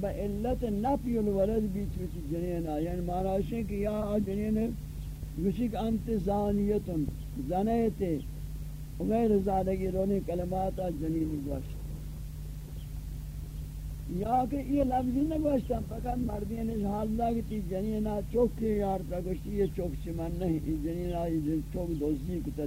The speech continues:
چنک پہ حرامی ہے، چوک کے نفی کو۔ بلے نفی کا نہ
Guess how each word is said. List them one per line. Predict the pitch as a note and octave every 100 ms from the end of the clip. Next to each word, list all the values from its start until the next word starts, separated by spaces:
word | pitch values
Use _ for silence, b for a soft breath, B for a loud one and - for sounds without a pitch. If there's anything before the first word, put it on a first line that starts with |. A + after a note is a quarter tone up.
| C#3+
چنک | C#3+ C#3+ -
پہ | C#3+
حرامی | C#3+ C3+ C#3+ C#3+ B2+
ہے، | - - - - - - - - - -
چوک | F#3 F3+ D3+
کے | D3
نفی | C#3+ C3+ A2+
کو۔ | A2+ - - - - - - - - - - - - - - - - - - - - - - - - - - C3
بلے | C#3+ D3+
نفی | E3+ G#3+ A#3+ A#3+
کا |
نہ | B3